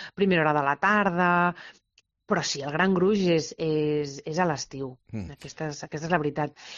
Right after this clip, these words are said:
Speaker 1: Hi ha una altra, hi ha una altra, una, una altra petita <laughs> notícia, que és que aquest any fem per tercera vegada la convocatòria de músics de micropobles de, de la mà de la Fundació La Caixa.
Speaker 2: Sí.
Speaker 1: I,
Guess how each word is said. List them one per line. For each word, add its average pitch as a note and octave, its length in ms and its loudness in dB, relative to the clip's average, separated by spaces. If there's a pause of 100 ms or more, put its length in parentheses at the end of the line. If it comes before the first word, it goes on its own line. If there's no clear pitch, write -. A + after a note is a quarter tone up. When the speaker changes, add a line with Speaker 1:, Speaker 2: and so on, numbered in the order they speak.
(300)
Speaker 1:
Hi G3+ 180 0
ha G3+ 80 4
una A3+ 160 4
altra, G#3+ 240 2
hi G3 140 2
ha G3+ 40 4
una G#3 140 4
altra, G#3 200 2 (640)
una, F#3 260 0 (160)
una F#3+ 140 0
altra G3 160 0
petita G3+ 280 2
<laughs> F3+ 60 2
notícia, G3+ 640 2 (240)
que - 120 -14
és E3+ 60 -6
que F3+ 80 -6
aquest F3 320 -2
any F3 180 2
fem E3+ 280 -4
per D#3 180 -8
tercera D#3+ 400 -4
vegada D#3 460 2 (260)
la E3 160 -8
convocatòria D#3+ 720 -2
de D#3+ 140 0
músics D#3+ 340 -4
de E3 80 -4
micropobles F#3 720 -2
de, D#3 120 2 (220)
de D3+ 200 -8
la D3 100 -4
mà D#3 80 -4
de F3 140 -2
la E3 100 -4
Fundació D#3+ 320 -8
La D#3+ 80 -2
Caixa. A3 380 0 (100)
Speaker 2:
Sí. A2+ 400 -8
Speaker 1:
I, G#3+ 140 2